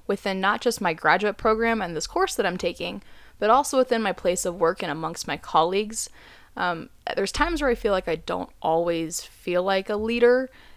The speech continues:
and that's not because of anything the people around me do, but because I feel that I'm still relatively young and new to my career.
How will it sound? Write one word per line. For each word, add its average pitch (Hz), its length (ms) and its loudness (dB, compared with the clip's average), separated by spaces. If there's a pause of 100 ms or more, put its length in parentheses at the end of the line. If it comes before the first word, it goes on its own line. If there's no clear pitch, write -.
(100)
and 196 240 -2
that's 190 160 0
not 262 180 2
because 220 280 0
of 185 80 -2
anything 185 320 -4
the 165 80 -4
people 156 420 -6
around 165 420 0
me 269 140 2
do, 277 360 0
but - 160 -6
because 196 360 -4
I 175 80 0
feel 175 360 0
that 170 120 0
I'm 170 100 -4
still 294 300 0
relatively 214 640 2
young 180 420 -2
and 170 320 -8
new 185 200 -6
to - 160 -8
my 165 120 -2
career. 170 640 -2